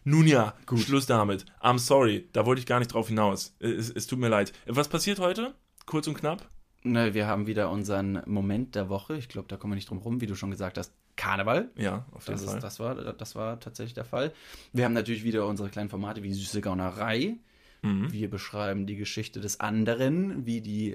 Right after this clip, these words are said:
Speaker 2: äh, geendet ist. Und, was wir letzte Woche tatsächlich ein bisschen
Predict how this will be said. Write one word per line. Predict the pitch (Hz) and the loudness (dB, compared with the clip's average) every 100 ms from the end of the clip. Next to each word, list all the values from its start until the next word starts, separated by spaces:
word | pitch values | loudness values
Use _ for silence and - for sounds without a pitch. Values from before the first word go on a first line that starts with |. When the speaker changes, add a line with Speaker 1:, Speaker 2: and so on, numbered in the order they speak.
| 98 | -6
Speaker 2:
äh, | 107 98 107 | -8 -6 -8
geendet | 110 - 104 147 | -6 -6 -4 -4
ist. | 233 - - - - _ | -6 -10 -20 -20 -20 _
Und, | 143 160 269 - - _ _ _ _ - | 2 4 2 -4 -18 _ _ _ _ -4
was | 110 - | -4 0
wir | 107 101 | 2 2
letzte | 117 - | 0 0
Woche | 107 104 | -4 -4
tatsächlich | 107 107 104 - | -4 -4 -6 -6
ein | 110 | -8
bisschen | - 110 104 | -4 -2 -2